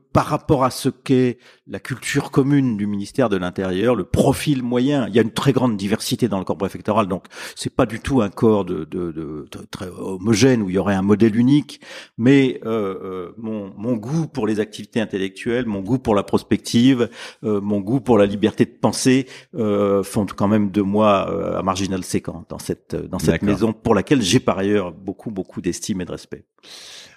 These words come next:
Speaker 2: Ok. Euh, alors, on,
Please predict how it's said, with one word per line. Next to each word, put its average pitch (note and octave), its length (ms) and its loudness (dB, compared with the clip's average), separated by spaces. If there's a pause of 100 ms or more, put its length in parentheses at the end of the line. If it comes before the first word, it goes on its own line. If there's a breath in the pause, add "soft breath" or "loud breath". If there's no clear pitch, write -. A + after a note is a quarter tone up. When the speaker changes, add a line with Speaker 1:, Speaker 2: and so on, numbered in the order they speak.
(160 loud breath)
Speaker 2:
Ok. - 200 2 (380)
Euh, F#2+ 720 4
alors, A#2+ 300 4
on, G#2+ 1000 0